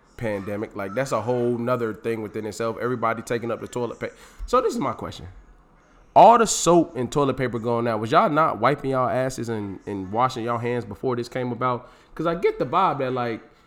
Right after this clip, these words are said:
when you ran out of toilet tissue or, or, or, <laughs> or hand soap, people was just, like, oh, wetting their hands and walking about the bathroom. It's been real, uh, showing how many jokers don't use hand soap, man. I'm telling you right now, that's crazy.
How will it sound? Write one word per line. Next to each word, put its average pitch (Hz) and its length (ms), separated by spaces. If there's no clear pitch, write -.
when 131 160
you 170 100
ran 160 200
out 127 140
of 104 100
toilet 147 300
tissue 131 360
or, 120 160
or, 120 460
or, 113 380
<laughs> 131 200
or 123 320
hand 165 340
soap, 123 360
people 147 300
was 131 160
just, 127 400
like, 117 320
oh, 123 140
wetting 113 460
their 127 120
hands 131 320
and 113 80
walking 123 300
about 113 240
the 104 60
bathroom. 92 680
It's 185 160
been 180 200
real, 196 420
uh, 156 320
showing 165 520
how 151 100
many 151 200
jokers 139 260
don't 135 260
use 135 160
hand 151 260
soap, 104 260
man. 110 160
I'm 151 120
telling 160 240
you 123 60
right 139 200
now, 143 260
that's 131 160
crazy. 139 360